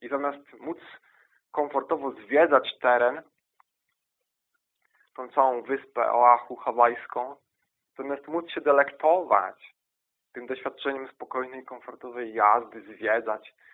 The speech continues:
to potrzebowałbym non-stop po prostu uciekać <laughs> i, i to robić sprawnie, żeby w końcu finalnie efektywnie uciec. A właściwie to non-stop bym musiał uciekać w efekcie,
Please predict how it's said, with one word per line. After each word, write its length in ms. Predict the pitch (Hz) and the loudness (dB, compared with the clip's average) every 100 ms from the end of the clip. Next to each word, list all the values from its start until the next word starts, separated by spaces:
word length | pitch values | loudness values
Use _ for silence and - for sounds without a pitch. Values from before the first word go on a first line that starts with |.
| - _ _ _ _ | -20 _ _ _ _
to 360 | 147 147 147 - | 4 6 4 0
potrzebowałbym 600 | - 139 147 143 151 143 | -10 -10 -8 -6 -6 -6
non-stop 400 | 139 139 - 139 | -4 -6 -6 -10
po 80 | - | -10
prostu 300 | 123 123 - | -16 -16 -16
uciekać 680 | 117 - - 135 131 - - - _ _ _ _ _ _ _ - - | -14 -2 0 0 -4 -6 -20 -20 _ _ _ _ _ _ _ -20 -12
<laughs> 140 | 160 120 - _ _ _ _ _ _ _ - | -10 -10 -14 _ _ _ _ _ _ _ -20
i, 120 | 127 127 123 123 117 - | -16 -14 -12 -12 -14 -18
i 100 | 127 | -12
to 120 | 139 | -4
robić 300 | 135 135 139 _ | -4 -4 -10 _
sprawnie, 500 | - 131 131 110 98 95 - _ _ _ _ _ _ _ _ - | 4 6 6 2 -10 -12 -16 _ _ _ _ _ _ _ _ -16
żeby 180 | 120 117 | -14 -6
w 40 | |
końcu 300 | 123 120 127 | -6 -6 -10
finalnie 580 | - 117 117 120 117 113 | -8 0 0 0 -6 -6
efektywnie 640 | 120 - 131 - 113 123 | -8 -8 -8 -8 -10 -8
uciec. 380 | 135 127 - 107 _ _ _ _ _ _ _ - | -8 -8 -10 -14 _ _ _ _ _ _ _ -8
A 100 | 135 | -4
właściwie 320 | 160 165 165 | -4 -4 -6
to 100 | 170 | -2
non-stop 380 | 175 185 - 185 | -2 -2 -4 -6
bym 140 | 135 | -6
musiał 320 | 123 127 - 110 | -8 -10 -10 -12
uciekać 560 | - - 123 - 107 | -12 -14 -12 -14 -16
w 80 | 107 | -16
efekcie, 520 | 110 101 - - - | -8 -6 -8 -12 -16